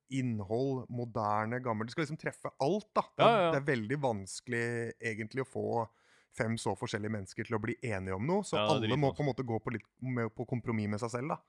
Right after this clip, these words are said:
Speaker 1: Men, øh, jeg føler at det krysningspunktet som er Halsbrann, øh, per nå, er, øh, er veldig gøy å være med på. Og jeg håper at de som lytter også synes det er jævlig gøy å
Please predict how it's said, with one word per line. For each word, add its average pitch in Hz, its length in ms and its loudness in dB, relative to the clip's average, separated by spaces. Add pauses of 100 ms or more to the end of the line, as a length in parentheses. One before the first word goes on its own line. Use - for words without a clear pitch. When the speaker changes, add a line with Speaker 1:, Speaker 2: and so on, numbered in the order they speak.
(520)
Speaker 1:
Men, 135 280 4
øh, 127 400 4
jeg 135 80 -4
føler 120 240 2
at 131 100 0
det 120 140 -2
krysningspunktet 110 720 -4
som 127 100 -2
er 110 160 0
Halsbrann, 110 540 -4 (640)
øh, 113 300 -6 (100)
per 117 240 -2
nå, 143 160 4 (320)
er, 113 320 -4
øh, 110 760 -4
er 110 100 -8 (320)
veldig 107 340 -6
gøy 107 300 -4
å 123 100 -4
være 107 240 -4
med 104 240 -4
på. 170 140 -2
Og 160 160 -8
jeg 131 100 -2
håper 113 320 -4
at 107 80 -10
de 107 100 -8
som 110 140 -6
lytter 107 480 -10
også 104 220 -10
synes 110 180 -8
det 101 140 -10
er 104 100 -6
jævlig 104 300 -8
gøy 104 240 -8
å 104 100 -6